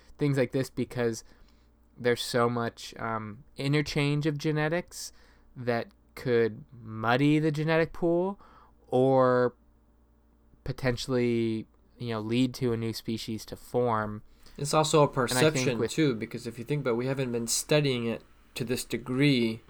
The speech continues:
Speaker 2: since, you know,
Speaker 1: Yeah.
Speaker 2: two hundred years, you know what I mean? So, it
Speaker 1: Well, and genetics, genetics, like, fifty years, maybe at, at most, for a lot of these questions.
Speaker 2: Yeah.
Speaker 1: So,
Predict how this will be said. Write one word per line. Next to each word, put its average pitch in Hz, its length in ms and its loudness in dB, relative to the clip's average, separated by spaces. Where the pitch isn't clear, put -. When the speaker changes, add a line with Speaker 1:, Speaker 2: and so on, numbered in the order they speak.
Speaker 2:
since, 90 320 -8
you 131 80 -4
know, 165 60 6
Speaker 1:
Yeah. 151 260 4
Speaker 2:
two 151 140 4
hundred 131 220 6
years, 131 380 8
you 139 60 2
know 135 60 0
what 143 100 0
I - 20 0
mean? 139 260 4
So, 117 320 -4
it - 240 -4
Speaker 1:
Well, 165 340 12
and 156 160 10
genetics, 165 600 4
genetics, 139 640 0
like, 123 200 2
fifty 147 360 2
years, 151 480 2
maybe 147 340 0
at, 143 180 -2
at 135 120 0
most, 127 400 0
for 127 180 2
a 120 60 2
lot 113 240 2
of 123 80 -4
these 131 200 -6
questions. 156 720 -8
Speaker 2:
Yeah. 127 300 -2
Speaker 1:
So, 113 680 2